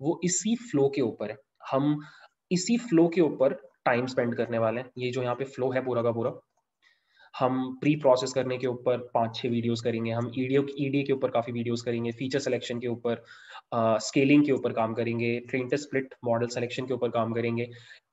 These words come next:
model को evaluate करने के ऊपर काफी videos होंगे, model को deploy करने के ऊपर काफी videos होंगे। So, इसी फ्लो को ही पकड़ के हम लोग hundred days काम करने वाले हैं। And that is why today's video is very, very important।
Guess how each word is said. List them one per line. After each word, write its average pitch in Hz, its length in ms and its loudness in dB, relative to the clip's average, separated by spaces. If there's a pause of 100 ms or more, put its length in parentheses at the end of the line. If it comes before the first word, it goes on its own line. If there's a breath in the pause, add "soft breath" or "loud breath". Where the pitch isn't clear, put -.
(100)
model 127 320 4
को 143 120 2
evaluate 135 520 4
करने 135 240 0
के 131 100 -2
ऊपर 123 180 0
काफी 120 260 0
videos 120 340 -2
होंगे, 120 280 -2 (260 loud breath)
model 123 160 4
को 131 100 2
deploy 127 500 6
करने 135 220 -2
के 131 100 -2
ऊपर 123 120 -2
काफी 117 280 0
videos 117 340 0
होंगे। 117 220 -2 (380 loud breath)
So, - 220 2 (120)
इसी 277 260 4
फ्लो 165 360 4
को 208 140 4
ही 214 80 6
पकड़ 143 320 0
के 147 100 0
हम 131 140 -2
लोग 170 200 -2
hundred 127 300 0
days 120 180 0
काम 110 260 0
करने 110 200 -4
वाले 110 220 0
हैं। - 60 -6 (360 loud breath)
And 135 120 2
that 127 220 2
is 156 80 2
why 151 200 4
today's 139 340 2
video 127 220 2
is 110 220 -4
very, 127 160 6
very 139 200 6
important। 120 420 -2